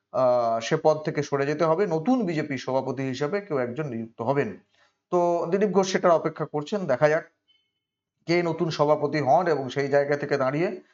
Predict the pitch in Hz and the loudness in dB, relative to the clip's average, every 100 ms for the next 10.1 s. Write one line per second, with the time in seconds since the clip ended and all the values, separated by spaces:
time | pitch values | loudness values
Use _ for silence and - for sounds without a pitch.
0 | _ - 151 156 160 156 156 160 156 190 | _ -6 -2 0 0 0 -2 -4 -6 -4
1 | 190 190 180 147 147 202 214 185 156 151 | -4 -2 -4 -4 -2 -2 0 0 -2 -4
2 | 135 123 123 123 127 123 127 113 113 123 | -4 -2 -4 -4 -6 -2 -2 0 -2 -2
3 | - 123 131 143 110 95 _ _ - 135 | -8 -4 2 2 2 -6 _ _ 0 6
4 | 151 143 139 151 151 151 143 135 - _ | 6 6 4 0 0 0 -2 -4 -10 _
5 | 123 127 127 127 123 123 127 120 127 131 | -4 0 0 -2 -4 -4 -6 -8 -8 -6
6 | 127 123 120 151 180 180 165 151 151 147 | -4 -6 2 4 6 4 6 4 2 -2
7 | 135 143 131 139 139 135 131 135 - 135 | 0 0 0 -2 0 0 0 -2 -2 -2
8 | 131 151 - 220 185 170 165 143 160 143 | 4 4 4 2 4 6 4 4 0 0
9 | - 143 143 147 151 143 143 143 143 143 | -2 -6 -2 0 2 0 -2 0 2 2